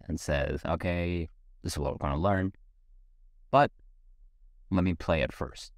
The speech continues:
And that's typical. So you can hear how it sounds. It's either a YouTube video or let me play it. So he decides to play.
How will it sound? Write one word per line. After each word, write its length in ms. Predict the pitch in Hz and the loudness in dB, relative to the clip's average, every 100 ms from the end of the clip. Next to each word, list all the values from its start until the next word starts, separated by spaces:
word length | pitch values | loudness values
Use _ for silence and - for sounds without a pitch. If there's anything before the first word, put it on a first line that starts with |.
| _ - - - | _ -20 -20 -4
And 120 | 107 | 0
that's 180 | 101 - | 2 2
typical. 400 | 127 92 87 - | -2 -4 -6 -6
So 100 | - | -4
you 60 | 85 | 0
can 120 | 107 | 0
hear 200 | 170 143 | 2 4
how 140 | 120 | 4
it 100 | 87 | 2
sounds. 400 | - 78 - - - - - - - | 0 -6 -8 -20 -20 -20 -20 -20 -10
It's 140 | - | -2
either 140 | 101 87 | 0 2
a 40 | |
YouTube 260 | 113 139 120 | 2 2 2
video 200 | 120 110 | 2 2
or 80 | 85 | 2
let 100 | 85 | 0
me 80 | |
play 200 | 82 76 | 0 -2
it. 100 | - - - - - - - - - - - | -4 -10 -20 -20 -20 -20 -20 -20 -20 -20 -10
So 140 | - | -2
he 80 | 82 | -2
decides 340 | 78 92 92 - | -2 -2 -2 -2
to 100 | - | -8
play. 460 | - 87 76 - | 0 0 0 -2